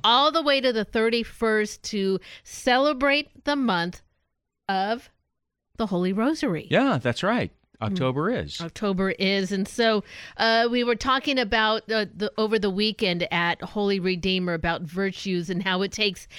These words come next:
Speaker 1: sixty-six days to break or to start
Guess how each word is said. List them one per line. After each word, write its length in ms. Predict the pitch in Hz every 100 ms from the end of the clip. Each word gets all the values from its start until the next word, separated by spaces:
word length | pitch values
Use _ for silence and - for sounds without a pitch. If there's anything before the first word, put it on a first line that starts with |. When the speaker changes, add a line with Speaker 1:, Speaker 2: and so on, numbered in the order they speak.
| -
Speaker 1:
sixty-six 920 | - - 330 349 - 339 330 - 262 -
days 500 | 190 208 170 156 -
to 260 | - 240 202
break 720 | 170 196 208 220 262 - - _ - _ _
or 280 | 220 220 226
to 320 | 208 - 220
start 680 | 214 - - 262 226 151 -